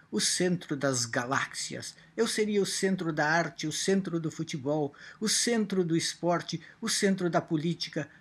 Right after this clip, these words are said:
da corrupção, da metafísica e também, possivelmente, da astrofísica. Eu seria a rosa de Hiroshima,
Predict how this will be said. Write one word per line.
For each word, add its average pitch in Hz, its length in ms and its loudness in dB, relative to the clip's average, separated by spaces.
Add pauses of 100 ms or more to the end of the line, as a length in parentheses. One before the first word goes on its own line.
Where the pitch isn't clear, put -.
(100)
da 185 140 4
corrupção, 151 760 0 (320)
da 180 140 6
metafísica 143 1000 -2 (400)
e 170 120 -2
também, 117 560 -4 (500)
possivelmente, 117 1040 -4 (260)
da 120 280 -2
astrofísica. - 960 -8 (320)
Eu 233 120 2
seria 196 540 2 (200)
a 180 100 0
rosa 170 400 4
de 135 260 0 (160)
Hiroshima, 156 920 0